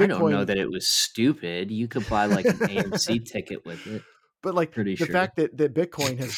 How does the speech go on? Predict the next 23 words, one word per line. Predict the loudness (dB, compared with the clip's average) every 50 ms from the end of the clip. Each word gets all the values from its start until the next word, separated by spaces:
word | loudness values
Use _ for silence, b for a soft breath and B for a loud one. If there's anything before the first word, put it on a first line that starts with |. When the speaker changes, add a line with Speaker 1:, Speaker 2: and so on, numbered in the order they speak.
| -8 -6
Speaker 2:
has | -6 -6 -6 -6 -8
largely | -4 0 2 2 2 0 -2 -6 -6 -6 -4
gone | -4 -4 -2 -2 -2
up | -4 -4 -6
in | -6
value, | -2 0 2 2 2 0 -4
of | -8 -8
course, | -6 -6 -6 -6 -6
with | -6
lots | -6 -6 -6
of | -6 -12
fluctuations, | -10 -10 -10 -10 -6 -4 -4 -4 -4 -4 -8 -10 -10
is | -10 -8 -8
because | -8 -4 -4 -4 -4 -4
it | -4 -4
gets | -6 -6
progressively | -6 -14 -14 -6 0 0 0 0 0 -6 -6 -6 -8 -6
harder | -2 0 0 0 0 -2 -4 -6
to | -8
get | -8 -8 -8 -8 -8
more | -8 -6 -4 -2 0 0 -2
of | -2 -2
it | -6 -8 -8 -10